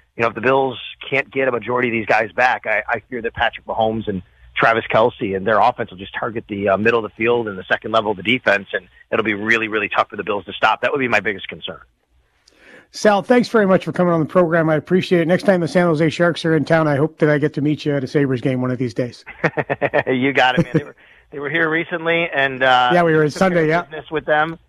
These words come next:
Speaker 1: Yeah, Sabres took care of
Speaker 2: Very
Speaker 1: business with them, and, you know, hopefully people are hoping that was a springboard to maybe getting some wins here to get back in this thing.
Speaker 2: I like their team, man. I really do. I think they're talented. I appreciate you coming on. Thanks, Sal.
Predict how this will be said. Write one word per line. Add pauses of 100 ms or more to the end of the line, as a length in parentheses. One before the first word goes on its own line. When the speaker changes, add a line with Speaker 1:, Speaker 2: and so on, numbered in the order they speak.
(100)
Speaker 1:
Yeah,
Sabres
took
care
of
Speaker 2:
Very
Speaker 1:
business
with
them,
and, (280)
you
know,
hopefully
people
are
hoping
that
was
a
springboard
to
maybe
getting
some
wins
here
to
get
back
in
this
thing. (880)
Speaker 2:
I
like
their
team,
man.
I
really
do.
I
think
they're
talented.
I
appreciate
you
coming
on.
Thanks,
Sal.